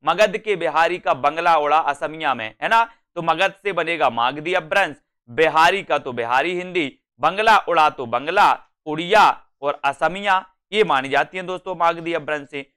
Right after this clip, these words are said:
तो कैसे याद रखिए अपन ने कि मगध के बिहारी का बंगला उड़ा असमिया में, ठीक है। तो इसको अपन ने याद कर लिया, मागधी अपभ्रंश से निकली।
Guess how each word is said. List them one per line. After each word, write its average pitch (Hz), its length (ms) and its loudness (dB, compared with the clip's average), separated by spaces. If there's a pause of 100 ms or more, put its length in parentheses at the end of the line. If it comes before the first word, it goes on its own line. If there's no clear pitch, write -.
(120)
तो 156 80 -12
कैसे 185 320 0
याद 196 180 2
रखिए 190 200 -4
अपन 190 220 0
ने 214 220 -2
कि - 320 -14
मगध 170 340 0
के 208 180 -4
बिहारी 160 420 0
का 156 140 -2
बंगला 135 400 0
उड़ा 156 460 4 (180)
असमिया 180 520 -4
में, 151 140 -8
ठीक - 440 -8
है। 226 120 0
तो - 320 -14
इसको 147 240 -6
अपन 185 220 -2
ने 185 80 -6
याद 180 200 0
कर 180 140 -4
लिया, 175 160 -2
मागधी 165 400 -2
अपभ्रंश 160 320 -4
से 160 180 -8
निकली। 139 300 -10